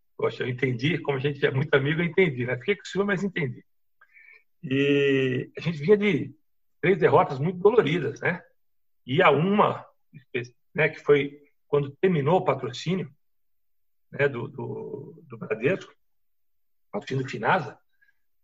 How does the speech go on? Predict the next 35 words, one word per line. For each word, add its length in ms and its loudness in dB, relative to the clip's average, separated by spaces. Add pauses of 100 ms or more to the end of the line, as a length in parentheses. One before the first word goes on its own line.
é... 840 0 (720)
doeu, 400 6
porque 840 4
talvez 300 0
tivesse, 680 0 (340)
aí 180 6
eu 100 8
sei, 300 4
né, 200 6
Fabi, 280 0
se 120 -8
tivesse 360 4
o, 320 0 (180)
o 100 0
desafio 420 2
aquele 240 0
dia, 280 2
teve 140 0
uma 100 2
bola 200 6
ali 80 2
que 80 -14
poderia 380 2
ter, 280 4 (240)
ter 80 0
mudado 320 4
a 40 2
história, 520 2 (460)
mas 160 2
a 40 2
gente 160 -2
carregou 380 8
aquilo, 500 -2 (480)
né, 260 -4 (520)
pro, 800 -2